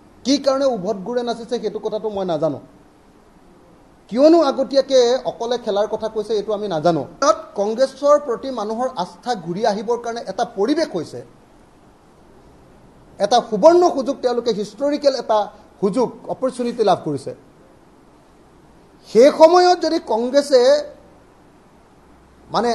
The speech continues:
অহংকাৰ কৰে, তেতিয়াহ'লে নিশ্চিতভাৱে কংগ্ৰেছৰ প্ৰতি মানুহৰ ধাৰণা বেয়া হ'ব।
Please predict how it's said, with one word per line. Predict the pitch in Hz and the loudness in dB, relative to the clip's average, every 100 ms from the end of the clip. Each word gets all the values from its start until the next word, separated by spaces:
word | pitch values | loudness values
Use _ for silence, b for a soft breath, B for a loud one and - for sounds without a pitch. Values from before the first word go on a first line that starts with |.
| - | 0
অহংকাৰ | 170 180 294 - 262 | 0 2 2 4 2
কৰে, | 143 117 - - - - - - - - - - | 2 -8 -12 -20 -20 -20 -20 -20 -20 -20 -20 -8
তেতিয়াহ'লে | 185 254 262 | -2 -2 -2
নিশ্চিতভাৱে | 247 254 330 370 330 320 320 311 | -4 -6 -6 -2 0 2 2 0
কংগ্ৰেছৰ | 254 262 269 277 | -6 -6 -2 -2
প্ৰতি | 269 262 | -4 -10
মানুহৰ | 233 233 240 202 | -10 -8 -8 -8
ধাৰণা | 233 247 | -8 -4
বেয়া | 214 247 | -2 -2
হ'ব। | 131 | -4